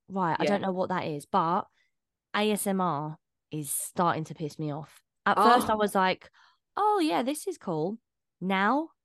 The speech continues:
Speaker 1: I'm like, "Oh, my God, I think this is where," it, guys, if I can hear someone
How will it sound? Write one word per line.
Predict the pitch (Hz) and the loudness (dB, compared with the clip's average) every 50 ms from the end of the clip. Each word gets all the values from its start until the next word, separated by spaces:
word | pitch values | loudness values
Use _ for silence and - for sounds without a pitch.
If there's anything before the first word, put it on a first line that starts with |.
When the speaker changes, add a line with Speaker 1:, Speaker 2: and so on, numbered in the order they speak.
| _ _ _ - | _ _ _ -8
Speaker 1:
I'm | 175 170 170 | -6 -4 -2
like, | 165 170 165 - - _ _ - | -2 -2 -2 -2 -4 _ _ -4
"Oh, | 220 220 214 214 214 220 220 208 - - | -2 0 2 2 2 0 0 -2 -4 -8
my | - 160 151 | -8 -8 -8
God, | 151 - 180 180 170 170 170 170 - - | -2 0 2 2 4 4 2 0 -2 -6
I | 175 - _ - | -10 -12 _ -4
think | 247 240 220 - - | -4 -2 -2 -4 -4
this | - 202 - - - | -4 -4 -4 -6 -8
is | 190 - - | -12 -10 -4
where," | 170 180 180 165 147 139 139 143 160 180 - _ _ _ _ _ _ _ _ _ _ _ _ _ - - _ | -2 0 0 2 0 0 -2 -2 -4 -6 -8 _ _ _ _ _ _ _ _ _ _ _ _ _ -20 -8 _
it, | 208 208 - _ _ _ _ - | -4 -4 -4 _ _ _ _ -2
guys, | - 202 180 - | 0 0 0 0
if | 170 - 208 | -2 -4 -2
I | 233 285 277 | -2 -2 0
can | - 330 302 | 0 -2 -2
hear | 254 247 285 247 180 139 113 147 156 | 0 0 0 0 0 0 -2 -4 -6
someone | - - 180 175 175 175 | -6 -4 -4 -2 -4 -4